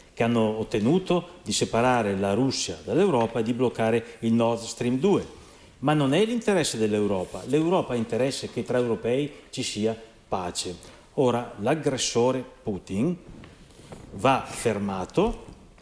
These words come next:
ma va fermato con le armi della diplomazia, al più presto, e invece continuare a fomentare, eh, la retorica belligerante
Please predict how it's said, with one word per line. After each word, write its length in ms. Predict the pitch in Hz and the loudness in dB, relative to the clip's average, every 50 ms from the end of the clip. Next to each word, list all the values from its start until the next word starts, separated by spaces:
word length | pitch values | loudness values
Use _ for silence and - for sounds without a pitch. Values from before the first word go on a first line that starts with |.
| - - - - - | -20 -20 -20 -20 -6
ma 180 | - 107 107 107 | -2 0 2 2
va 140 | 113 143 175 | 4 2 0
fermato 680 | 170 - 208 190 190 185 135 92 87 - - - 139 | 2 0 0 2 2 2 0 0 -2 -6 -6 -6 -6
con 180 | 135 - 165 165 | -4 -2 0 2
le 120 | 156 120 | 2 2
armi 360 | 95 90 90 - 101 107 113 | 0 -2 -2 -2 0 0 0
della 240 | - - 101 98 101 | 2 0 0 0 0
diplomazia, 800 | 98 95 104 - - 120 117 135 - - - - 220 143 90 - - - - - - - - - - - - | -2 -2 -4 -2 -2 0 0 0 0 -2 0 2 2 2 0 -4 -10 -18 -20 -20 -20 -20 -20 -20 -20 -16 -2
al 260 | - 160 196 220 220 | 2 2 4 4 2
più 180 | - 226 220 | 0 -2 -2
presto, 520 | 214 - 131 104 98 - - - - 180 - - | 0 0 0 0 0 -2 -4 -8 -12 -12 -10 -2
e 420 | - 143 143 139 107 85 - - - | 0 2 2 2 2 -2 -6 -12 -10
invece 600 | - 123 107 104 101 135 147 127 - - - - | -6 -2 -2 2 4 4 2 2 0 -4 -8 -10
continuare 800 | - - 98 - - 107 98 98 98 110 139 165 180 185 175 - - | -12 -14 -14 -12 -8 -6 -4 -2 0 2 2 2 2 0 -2 -4 -6
a 260 | - 120 120 117 - - - - - - _ _ _ | -4 -2 -2 -2 -4 -6 -14 -20 -20 -20 _ _ _
fomentare, 1120 | - - - - 202 214 202 160 135 123 - - 107 92 90 90 90 92 95 95 98 - - - - - - - - - - - - - | -18 -4 0 2 2 4 4 2 0 0 -2 -4 -8 -8 -6 -8 -8 -6 -8 -8 -10 -12 -18 -20 -20 -20 -20 -20 -20 -20 -20 -20 -20 -6
eh, 600 | - - 110 113 113 110 107 107 107 104 104 101 98 98 - - - - - - - - - - - - - - - - - | 0 2 2 4 4 4 2 2 2 2 0 -2 -4 -8 -14 -20 -20 -20 -20 -20 -20 -20 -20 -20 -20 -20 -20 -20 -20 -6 0
la 180 | 120 127 139 | 2 4 4
retorica 680 | 151 160 143 - - 151 170 190 196 190 - - 135 | 4 2 2 2 2 2 2 2 2 0 0 -2 -2
belligerante 1000 | 110 104 107 113 113 120 139 135 147 131 110 95 92 90 90 - - 101 98 101 | 0 0 -2 -2 -2 -2 -2 0 0 0 0 -2 -4 -6 -8 -8 -6 -6 -6 -8